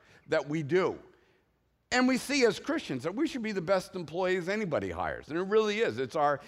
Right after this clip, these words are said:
it's our ethic. It's our, if we represent Christ not only through our conversation, but also how we do our jobs, when we show up at work, how we handle ourselves at the, uh,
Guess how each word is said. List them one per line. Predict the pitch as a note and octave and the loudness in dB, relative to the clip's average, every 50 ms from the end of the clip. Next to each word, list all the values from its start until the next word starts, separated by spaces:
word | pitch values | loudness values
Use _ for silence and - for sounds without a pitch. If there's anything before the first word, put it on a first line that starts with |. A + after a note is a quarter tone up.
| - - | -18 -10
it's | - E3 D3+ - | -10 -8 -2 2
our | F#3 F3+ F#3 | 2 4 6
ethic. | G3 A#3 B3 B3 - G#2+ - - - | 6 4 4 2 -4 -8 -8 -6 -6
It's | A2 G#2+ - - | -6 -6 -2 0
our, | D#3 D#3 D#3 D3+ D3 D#3+ | 2 2 2 2 0 -4
if | E3 E3+ D#3 C#3+ - - - - _ | 0 0 0 0 -2 -12 -20 -10 _
we | F#3 G3 F#3+ | 0 0 4
represent | E3+ G3+ G#3+ F#3+ G#3 E3+ G3+ G#3 G3+ D3+ | 6 4 4 4 2 -2 -2 -2 -2 -4
Christ | - - F3+ F3 F3+ G3 F#3 - | -4 -2 0 2 2 2 0 -2
not | F#3 G3+ F#3 F#3+ | 0 0 2 2
only | F#3 F3+ F3+ E3+ | 2 0 2 -2
through | D3+ D3 - E3+ | -2 -2 0 2
our | D#3 D3+ D3 | 2 2 2
conversation, | - D3+ D#3 D3+ D3+ C#3+ B2 - D3 D3+ D#3+ D#3+ F#3 A3 G#3+ - - - - - | 0 -2 -2 -2 -2 -4 -6 -4 -2 -2 -2 -4 -6 -10 -10 -12 -16 -20 -20 -8
but | - A3 | -2 0
also | B3 C4+ C4+ A#3 B3+ | 2 2 2 2 0
how | A3 A3 A#3+ | 2 2 2
we | B3 C#4 B3+ | 2 0 -2
do | A3+ C4+ B3+ | -2 -2 0
our | B3 B3 A#3+ | 0 0 0
jobs, | F#3+ F#3+ B3+ B3 A#3+ G#3+ D3 - - - - | 0 2 2 2 2 0 -2 -6 -12 -18 -16
when | B2+ C#3+ F3 G3 | -10 -6 -4 -2
we | G#3+ A3 | -2 -2
show | - - G3 G3 F#3+ | -4 -2 -2 0 2
up | G3 F#3+ F#3+ F#3+ | 0 0 0 -4
at | F#3+ F#3+ E3 | -10 -10 -6
work, | F3 F#3+ F#3 E3 E3+ - - - - _ _ _ _ _ _ | -4 -2 -2 -2 -2 -6 -12 -20 -20 _ _ _ _ _ _
how | - E3+ F#3+ G3 | 2 4 4 4
we | G#3 G#3+ F#3+ | 4 2 0
handle | F#3+ G3+ G3 F3+ E3+ F#3 F3 | 0 0 0 0 0 0 0
ourselves | F3 F3 E3 - - F3 E3+ F3+ F#3 D3+ D3+ | 2 0 0 -2 0 0 0 0 0 -2 -6
at | D3+ C#3 | -8 -4
the, | D#3+ E3 D#3+ D#3+ D#3 | -2 0 2 2 2
uh, | D3+ D3+ D3 | 2 2 0